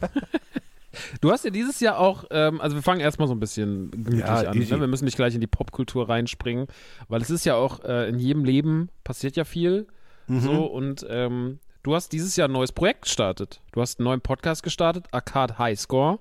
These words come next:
Speaker 2: Yes.
Speaker 1: Ja. Äh,
Speaker 2: Ähm,
Speaker 1: gemeinsam mit dem Diffus-Magazin. Eine Staffel habt ihr gemacht.
Speaker 2: Shoutout Diffus-Magazin, Shoutout Sören, Shoutout Torben, Shoutout Pia.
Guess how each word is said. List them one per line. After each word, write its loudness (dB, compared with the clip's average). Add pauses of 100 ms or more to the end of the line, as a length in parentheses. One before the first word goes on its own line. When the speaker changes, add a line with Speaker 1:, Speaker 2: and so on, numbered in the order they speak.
(160)
Speaker 2:
Yes. -6 (460)
Speaker 1:
Ja. 0 (300)
Äh, 6
Speaker 2:
Ähm, 6
Speaker 1:
gemeinsam 4
mit -2
dem 0
Diffus-Magazin. 0
Eine 0
Staffel 0
habt -2
ihr 2
gemacht. 0 (160)
Speaker 2:
Shoutout 0
Diffus-Magazin, -2
Shoutout 0
Sören, 0 (220)
Shoutout 0
Torben, 0
Shoutout 0
Pia. 0